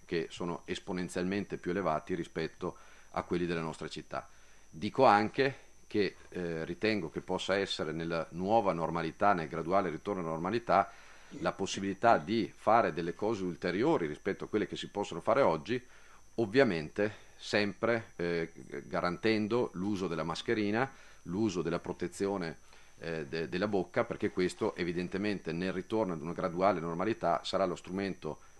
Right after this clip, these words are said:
più importante e più efficace per fare in modo di non avere, eh, di non avere, eh, ricadute.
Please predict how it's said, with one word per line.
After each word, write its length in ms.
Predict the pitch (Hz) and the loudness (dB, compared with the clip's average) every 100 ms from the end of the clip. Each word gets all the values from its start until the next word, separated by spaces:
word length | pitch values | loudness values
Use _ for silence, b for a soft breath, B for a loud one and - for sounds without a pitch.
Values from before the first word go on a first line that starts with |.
| - | -10
più 140 | - 170 | 0 2
importante 680 | 123 101 - 104 90 - | 4 2 6 4 4 0
e 40 | 78 | -4
più 180 | - 117 | 0 -2
efficace 680 | - - 87 80 - 104 B B B B | 0 0 4 4 2 -4 B B B B
per 140 | 85 | -2
fare 160 | 92 104 | 2 2
in 80 | 113 | 2
modo 280 | 87 87 104 | 0 0 0
di 140 | 92 | -2
non 180 | 95 107 | 0 0
avere, 580 | 104 82 82 92 92 - | 2 2 2 0 -2 -10
eh, 200 | 82 78 | -8 -6
di 100 | 78 | -4
non 140 | 92 92 | -4 -2
avere, 480 | 92 80 78 80 - | -2 0 0 -2 -4
eh, 280 | 78 76 65 | -6 -6 -6
ricadute. 560 | 80 80 67 67 65 | -6 -6 -8 -10 -14